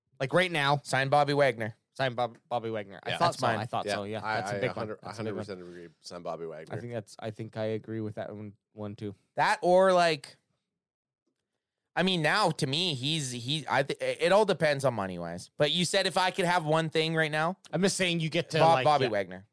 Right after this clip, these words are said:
Speaker 3: Yeah.
Speaker 2: Sign Bobby Wagner.
Speaker 3: I think that Bobby Wagner
Speaker 2: Bobby Boucher.
Speaker 3: Bobby Boucher.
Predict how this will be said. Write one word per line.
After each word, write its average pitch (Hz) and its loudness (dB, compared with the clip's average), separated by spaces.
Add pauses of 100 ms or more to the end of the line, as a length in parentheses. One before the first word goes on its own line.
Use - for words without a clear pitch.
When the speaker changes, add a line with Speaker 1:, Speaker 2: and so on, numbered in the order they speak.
(120)
Speaker 3:
Yeah. 95 -12
Speaker 2:
Sign 117 -2
Bobby 90 0
Wagner. 71 -12
Speaker 3:
I 147 0
think 185 -6
that 156 -4
Bobby 151 2
Wagner 135 4
Speaker 2:
Bobby 208 4
Boucher. 190 4 (260)
Speaker 3:
Bobby 165 2
Boucher. 165 -2